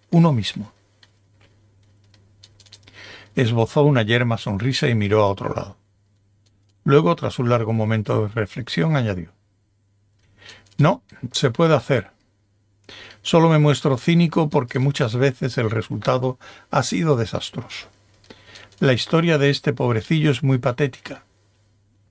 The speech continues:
Y terminar con su desgracia no puede hacer mal a nadie. Los hechos acaecieron hace muchísimo tiempo en un planeta muerto. Si le ayuda-, si le ayudamos, cada uno de nosotros albergará en su memoria el suceso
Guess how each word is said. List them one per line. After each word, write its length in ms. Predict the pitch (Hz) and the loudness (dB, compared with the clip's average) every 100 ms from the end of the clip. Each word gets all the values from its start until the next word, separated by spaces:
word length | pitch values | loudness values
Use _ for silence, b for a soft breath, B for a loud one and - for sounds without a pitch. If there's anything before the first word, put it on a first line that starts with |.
| _ _ B B B B - | _ _ B B B B -2
Y 120 | 131 | 2
terminar 460 | 143 123 120 143 156 | 4 4 4 0 0
con 160 | 147 | -2
su 120 | 190 | 0
desgracia 600 | 151 127 123 117 - 123 | 0 -2 0 -2 0 -2
no 120 | 113 107 | -2 0
puede 200 | 117 110 | 0 0
hacer 220 | - 107 | -2 -2
mal 200 | 104 98 | 0 0
a 60 | |
nadie. 340 | 98 92 87 - _ _ _ _ B B B B B B | -2 -4 -8 -16 _ _ _ _ B B B B B B
Los 240 | 175 131 - | 0 2 2
hechos 440 | 175 - 160 - - | 0 0 -2 -4 -6
acaecieron 680 | 123 127 110 - 139 143 139 | -4 0 0 0 2 2 2
hace 180 | - | 0
muchísimo 560 | 135 127 - 143 151 127 | 0 0 -2 -2 -2 -2
tiempo 320 | 147 143 131 | 0 0 0
en 60 | 127 | 0
un 100 | 120 | 0
planeta 360 | 120 113 104 | 0 -2 -4
muerto. 380 | 101 98 - - - _ _ B B B B | -4 -6 -8 -18 -20 _ _ B B B B
Si 220 | - 127 | -2 2
le 60 | 113 | 2
ayuda-, 800 | 107 113 113 117 123 123 147 - | 0 -4 -2 0 2 4 2 0
si 220 | - 143 | -6 0
le 100 | 117 | 2
ayudamos, 640 | 113 107 113 156 165 165 - B B B - | 2 2 2 2 0 -6 -12 B B B -4
cada 260 | 127 110 | 0 2
uno 240 | 117 151 147 | 2 0 0
de 100 | 135 | -2
nosotros 480 | 120 139 135 135 131 | -2 -4 -4 -4 -2
albergará 520 | 117 110 104 120 131 | 0 0 0 0 0
en 100 | 131 | -2
su 120 | 143 | -2
memoria 440 | 120 120 127 127 | 0 2 0 0
el 80 | 127 | 0
suceso 640 | 123 135 - 139 - 131 | -2 -6 -4 -4 -2 -4